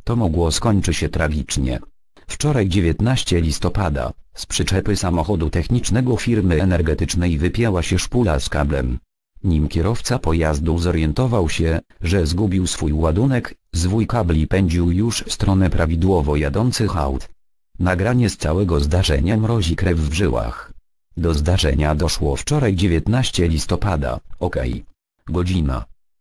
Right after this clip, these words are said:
siedem przed skrzyżowaniem Aleja Generał Sikorskiego z Aleja Wojska Polskiego w Kaliszu. Z jadącego auta wypięła się potężna szpula z przewodem.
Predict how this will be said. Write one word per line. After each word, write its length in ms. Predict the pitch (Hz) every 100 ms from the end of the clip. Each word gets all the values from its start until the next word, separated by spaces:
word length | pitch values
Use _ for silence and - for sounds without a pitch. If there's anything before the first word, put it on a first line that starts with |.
| _
siedem 420 | - 78 73 78 78
przed 240 | 85 78
skrzyżowaniem 720 | - - 92 78 87 107 90
Aleja 460 | 76 71 73 69 58 - _ _ _ -
Generał 580 | 85 90 78 64 62 - - _ _ _ -
Sikorskiego 720 | 85 80 95 - 73 71 80
z 80 | 76
Aleja 420 | 73 73 67 57 - _ _ _
Wojska 500 | 82 113 135 - -
Polskiego 580 | 80 76 - 78 73 98
w 100 | -
Kaliszu. 460 | 82 76 - - - - - - _
Z 140 | - 82
jadącego 600 | 92 82 78 127 120 -
auta 340 | 69 65 78
wypięła 460 | 73 87 117 117 107
się 160 | - -
potężna 540 | 90 98 95 82 90
szpula 420 | - 120 120 107
z 100 | -
przewodem. 640 | - 104 82 60 62 58